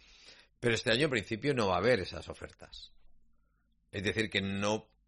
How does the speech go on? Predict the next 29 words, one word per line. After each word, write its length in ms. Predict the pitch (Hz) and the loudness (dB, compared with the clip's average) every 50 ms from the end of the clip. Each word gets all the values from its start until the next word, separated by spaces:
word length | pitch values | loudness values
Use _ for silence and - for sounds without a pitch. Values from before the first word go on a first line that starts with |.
| _ _ _ _ _ _ _ _ _ _ _ _ - | _ _ _ _ _ _ _ _ _ _ _ _ -8
si 240 | - - 107 101 | -6 -2 0 2
hay 120 | 104 110 120 | 2 2 2
un 100 | 123 117 | 2 0
crecimiento, 880 | - 120 110 - 120 110 123 131 135 135 123 - 135 156 165 170 - - - - - - - - _ _ _ _ _ _ - | 0 0 0 -2 -2 -2 0 0 0 -2 -2 -2 -2 -2 -2 -4 -8 -14 -16 -16 -18 -20 -20 -20 _ _ _ _ _ _ -6
no 220 | 95 104 113 120 | -2 0 0 0
será 200 | - - 107 110 | 0 0 0 0
un 80 | 110 95 | 0 0
crecimiento 580 | 104 98 - 104 95 107 135 147 120 117 98 | -2 -2 -2 -4 -4 -2 -4 -4 -4 -6 -8
por 100 | 95 92 | -6 -6
las 160 | 90 85 - | -6 -6 -6
ofertas, 360 | - - - 117 110 117 123 101 | -8 -6 -4 -4 -4 -4 -6 -6
sino 140 | 98 95 | -6 -6
que 60 | 87 85 | -8 -8
sería 220 | - 90 82 92 | -8 -8 -8 -8
un 80 | 95 92 | -8 -6
crecimiento 680 | 95 95 - 104 101 104 104 104 98 - - 110 117 - _ _ _ _ _ _ _ _ _ _ | -8 -8 -8 -8 -6 -4 -4 -4 -6 -6 -10 -10 -10 -14 _ _ _ _ _ _ _ _ _ _
por 140 | - 107 107 | -4 -2 0
el 120 | 107 98 92 | 0 0 -2
rendimiento 640 | 95 92 92 90 92 92 104 107 107 107 - 107 101 | -4 -6 -6 -6 -6 -4 -4 -4 -4 -4 -4 -2 -2
de, 320 | 98 95 92 92 90 90 | 0 0 0 -2 -4 -6
del 220 | 90 90 92 87 85 | -6 -6 -6 -6 -8
equipo, 400 | 85 - - - - - 78 - _ _ _ _ _ _ _ _ _ _ _ _ _ _ _ _ _ _ | -10 -12 -16 -18 -18 -20 -20 -20 _ _ _ _ _ _ _ _ _ _ _ _ _ _ _ _ _ _
que 100 | - 107 | -8 -4
es 80 | 98 | -2
en 100 | 113 110 | 0 0
el 100 | 110 104 | 0 -2
fondo 320 | - - 120 127 135 135 113 | -2 -2 -2 0 -2 -2 -2
quien 180 | - 104 98 | -4 -4 -2
hace 420 | 110 120 - - 131 110 160 - | -2 -2 -4 -4 -6 -8 -8 -10